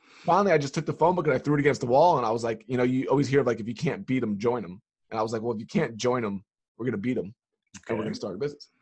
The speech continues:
Speaker 1: So that's literally how it started, not knowing anything about business. So whenever people say, like, "I don't know anything about business, I'm not a business person," I'm not, not,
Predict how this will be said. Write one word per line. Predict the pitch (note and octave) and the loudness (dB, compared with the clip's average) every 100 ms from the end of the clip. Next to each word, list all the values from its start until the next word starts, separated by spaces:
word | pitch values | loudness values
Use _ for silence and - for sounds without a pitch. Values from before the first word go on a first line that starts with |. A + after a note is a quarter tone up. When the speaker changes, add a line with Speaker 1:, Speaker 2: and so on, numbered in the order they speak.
| _ | _
Speaker 1:
So | - C3+ | -4 0
that's | D3+ - | 0 0
literally | C#3 E3+ F#3+ | 2 4 6
how | D#3+ | 4
it | D#3 | 2
started, | - C3+ C#3 | 2 2 2
not | C3+ C#3 | 0 0
knowing | C#3+ B2+ B2 _ - | 0 0 -2 _ 0
anything | A3 G3+ E3+ | 2 4 4
about | B2+ G2+ | 4 2
business. | F#2 D#2+ A2+ | -4 -4 -4
So | C#3+ | 2
whenever | D3+ F3+ | 4 4
people | E3 E3 | 2 4
say, | D#3+ | 4
like, | C3 B2+ | 4 2
"I | D#3 | 2
don't | D#3+ | 4
know | |
anything | D#3+ D#3+ | 2 4
about | C#3+ G#2 | 4 4
business, | D3+ D3 C#3+ C3+ - _ _ _ - | 6 6 4 -2 -6 _ _ _ 0
I'm | D3 | 4
not | D3+ | 4
a | |
business | A2+ A#2 D3 C#3 C3+ - | 2 4 4 4 -2 0
person," | C3 B2+ B2 | 0 0 0
I'm | B2 | 0
not, | C3+ | 2
not, | C#3 | 0